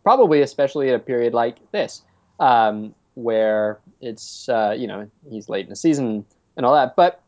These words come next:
Wainwright has thrown a slider in the past. Um, it's, uh, he's said so. Um, and Harry said that he, he had heard, or he had, he was aware, or he knew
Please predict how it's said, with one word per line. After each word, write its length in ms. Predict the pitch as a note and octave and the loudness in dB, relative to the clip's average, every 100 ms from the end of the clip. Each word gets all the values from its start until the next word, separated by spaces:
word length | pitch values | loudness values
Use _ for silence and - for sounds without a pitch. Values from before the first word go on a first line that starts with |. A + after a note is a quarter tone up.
| _ | _
Wainwright 420 | A3+ C4 A#3 - | -2 0 0 -2
has 320 | - F#3+ G#3+ | -4 0 0
thrown 240 | G#3+ G3 F3 | -2 -6 -4
a 40 | |
slider 380 | D#3+ D#3 C3 A#2 | -4 -4 -2 -4
in 80 | G#2+ | -8
the 80 | G2+ | -8
past. 400 | G#2 G#2+ - - _ | -8 -8 -12 -20 _
Um, 400 | - A2 G#2 G#2 - - | -4 -4 -4 -10 -14 -2
it's, 480 | A#2+ B2 - - _ _ | -2 -2 -8 -20 _ _
uh, 160 | - B2 | -4 -4
he's 220 | A#2 A#2 | -4 -8
said 320 | - C3+ A#2 | -6 -4 -4
so. 380 | G#2+ A#2 A2 C#3+ _ _ _ - | -4 -2 -2 -4 _ _ _ -2
Um, 480 | A2+ G#2 G#2 G#2+ - | 0 0 -2 -10 -10
and 320 | A#2+ A2 G#2+ | -6 -6 -6
Harry 320 | A#2+ B2+ A#2 | -2 0 0
said 180 | G#2+ A#2 | 0 -2
that 140 | A2 A2+ | -2 -4
he, 320 | C3 B2 B2+ | -4 -4 -6
he 220 | _ - B2 | _ -2 0
had 120 | A2 | 0
heard, 340 | C3 A#2 C#3 | 2 2 2
or 220 | C#3+ G#2 | 0 -2
he 100 | G#2 | -4
had, 180 | G#2 G2 - | -6 -6 -10
he 180 | - A2 | -8 -4
was 180 | A2 A2 | -2 0
aware, 420 | A2 G#2+ A2 B2 | 0 2 4 2
or 120 | A2+ | 0
he 100 | A2+ | -4
knew 400 | G#2+ A2+ B2 C#3+ | -4 -2 0 -2